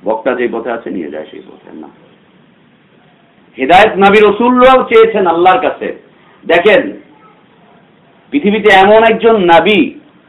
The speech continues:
যাকে আল্লাহ সুবহানাহু ওয়া তাআলা তার খলিল বলে আখ্যায়িত করেছেন, যে সে হচ্ছে আল্লাহর খলিল, খলিলুল্লাহ ইব্রাহিম আলাইহিস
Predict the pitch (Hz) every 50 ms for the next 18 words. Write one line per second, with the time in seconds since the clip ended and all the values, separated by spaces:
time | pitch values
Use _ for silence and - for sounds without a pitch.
0 | _ _ _ _ _ _ _ _ _ _ _ - - - 139 147 - - 214 226
1 | 226 185 185 185 190 190 185 - 202 196 - - 202 214 208 202 190 180 175 170
2 | 160 165 165 160 160 160 156 156 175 196 214 - - - - - _ _ _ _
3 | _ _ _ _ _ _ _ _ _ _ _ 143 143 175 202 196 - - - -
4 | 160 - 208 233 247 262 262 247 240 208 220 226 226 220 233 202 202 214 - -
5 | 208 190 170 180 156 147 151 131 107 - 123 98 76 - - _ _ _ _ _
6 | _ _ 95 107 117 117 - 135 131 135 131 - 165 147 123 120 123 131 131 131
7 | - - 104 113 117 107 92 - - - _ _ _ _ _ _ _ _ _ _
8 | _ _ _ _ - 104 107 107 104 87 85 82 85 95 95 - - - 82 87
9 | 87 87 90 110 113 95 87 85 80 78 78